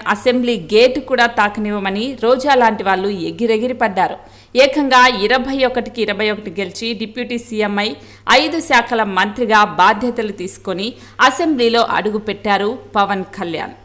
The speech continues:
మంత్రి పదవంటే కేవలం అలంకారం కాదు,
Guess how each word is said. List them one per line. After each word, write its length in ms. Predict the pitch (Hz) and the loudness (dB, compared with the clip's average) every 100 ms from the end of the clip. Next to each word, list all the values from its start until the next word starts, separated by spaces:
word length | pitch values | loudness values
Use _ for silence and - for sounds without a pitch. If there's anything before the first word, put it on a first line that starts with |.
| - - - - | -20 -20 -14 0
మంత్రి 320 | 233 311 370 | 4 4 2
పదవంటే 540 | 285 262 254 240 240 240 | 0 2 2 2 2 0
కేవలం 600 | 240 226 226 220 226 - - | 0 0 2 2 0 -2 -2
అలంకారం 640 | 208 277 285 262 233 220 | 0 0 0 2 2 0
కాదు, 480 | 208 202 190 214 | 0 0 0 -2